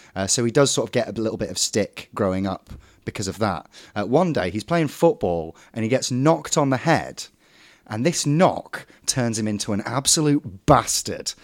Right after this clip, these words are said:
right? And so for the rest of his life, he is, you know, uh, he, he's, he's, like, uh, painfully ambitious, and, like, uh, he's, he's intense, and he's aggressive, um, and he's nasty, and, uh,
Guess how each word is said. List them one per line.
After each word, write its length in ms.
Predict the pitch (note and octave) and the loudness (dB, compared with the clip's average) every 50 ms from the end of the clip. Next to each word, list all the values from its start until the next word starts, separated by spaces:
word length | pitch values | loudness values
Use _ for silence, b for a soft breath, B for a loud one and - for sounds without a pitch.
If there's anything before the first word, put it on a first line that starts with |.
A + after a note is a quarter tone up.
| b b b | b b b
right? 340 | G#2+ F#2+ F2+ G2+ A#2 C#3 - B B B B B B | -4 -2 0 0 0 -2 -4 B B B B B B
And 120 | - A#2 A2+ | -4 -2 0
so 100 | - C#3+ | 0 0
for 140 | - - B2+ | 0 0 0
the 80 | B2+ | 2
rest 340 | B2+ D3+ F3 E3+ - - - | 2 2 2 2 0 -2 -2
of 80 | F3+ D#3+ | 0 0
his 160 | D#3+ C#3 B2 | 0 2 2
life, 580 | C3 C#3+ C#3 B2 F#2 E2+ E2+ F2 - - - B B B B B | 4 4 4 4 4 -2 -6 -10 -12 -18 -18 B B B B B
he 240 | - C3+ A#2+ A#2 A2 | -2 0 2 4 2
is, 180 | G#2+ G2+ - | 2 2 0
you 120 | A2 A#2 A2 | -2 -2 0
know, 220 | G2+ G2+ G2+ F2+ | 0 -2 -2 -2
uh, 340 | G#2 G#2 G#2+ G2+ G2+ F#2+ F#2 b b b b b | -2 -2 0 0 0 -2 -4 b b b b b
he, 180 | A#2 A2 A2 | -4 -4 -4
he's, 260 | G#2+ A2 A2 G#2+ - b b b | -4 -4 -4 -4 -4 b b b
he's, 180 | b G#2+ G#2+ F#2+ | b -8 -6 -6
like, 320 | F#2+ F#2+ G2+ - - - b b b b | -6 -6 -6 -8 -12 -16 b b b b
uh, 220 | - G2 F2 F2+ - - | -12 -10 -10 -10 -10 -8
painfully 600 | - - F3 F#3+ G3 F3+ D3 - C#3+ B2+ A#2+ A2+ | -4 0 4 4 4 4 2 2 2 2 2 2
ambitious, 960 | G#2 G#2 G#2 G#2 G2 - A#2 G#2+ - - - A#2 G#2+ G2+ - - - - - B B B B B | 2 0 -2 -4 -4 -4 -6 -4 -4 -4 -2 -2 -2 -2 -2 -4 -6 -6 -8 B B B B B
and, 240 | - G2+ F#2+ G2 G2 | -6 -6 -4 -2 -2
like, 340 | F#2+ F#2 F#2+ F#2 - - - G#2+ | -2 -2 -4 -6 -8 -8 -6 -4
uh, 240 | G2 F#2+ F#2 F2+ - B B B B B B B | -2 -2 -2 -4 -6 B B B B B B B
he's, 160 | G#2+ F#2 D#2 - | -10 -10 -10 -10
he's 160 | G2+ F#2+ F2 | -10 -8 -8
intense, 760 | F#2+ F2 E2 - - - C#3+ C#3+ D3 D3 - - - - - B B B B | -8 -6 -6 -6 -2 2 4 4 4 2 0 -2 -6 -8 -8 B B B B
and 100 | G#2 G2 | -8 -8
he's 140 | F#2+ F2+ F#2+ | -6 -6 -6
aggressive, 800 | E2+ - A#2 B2 B2 A2+ - - - A#2+ A2+ A2 G#2+ - - b b b b b b | -6 -2 0 0 0 0 -2 -2 0 2 2 2 0 -2 -10 b b b b b b
um, 340 | - G#2 G2 F#2+ F2+ F2+ E2 - | -6 -4 -4 -4 -4 -6 -6 -8
and 80 | F#2 | -10
he's 160 | F2+ E2 - | -10 -6 -4
nasty, 720 | A2 A2+ A#2+ A2 - - - - - G#2+ G2 F#2+ F#2+ F#2+ b b b b b b b b | -2 -2 -2 -2 -2 -6 -6 -2 0 0 0 0 -2 -4 b b b b b b b b
and, 340 | G2 G2 F#2 F#2 F2 E2 | -10 -10 -8 -10 -10 -10
uh, 300 | G2+ F2+ E2 D#2+ D#2 D#2 | -10 -8 -8 -8 -10 -12